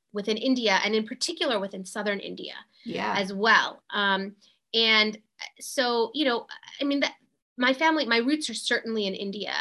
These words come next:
Speaker 1: Um, but the, but I found that being an American, um, and being in America and being someone whose parents are from India, but is also Muslim,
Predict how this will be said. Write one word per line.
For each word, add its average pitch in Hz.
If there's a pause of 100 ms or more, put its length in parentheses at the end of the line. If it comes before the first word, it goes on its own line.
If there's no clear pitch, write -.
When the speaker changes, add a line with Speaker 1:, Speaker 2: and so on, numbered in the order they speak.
(180)
Speaker 1:
Um, 196 (840)
but 269
the, 269 (180)
but 262
I 269
found 294
that 254
being 247
an 220
American, 220 (460)
um, 202 (100)
and 214
being 247
in 220
America 214 (280)
and 208
being 208
someone 202 (340)
whose 196
parents 254
are 262
from 247
India, 214
but 196
is 190
also 214
Muslim, 320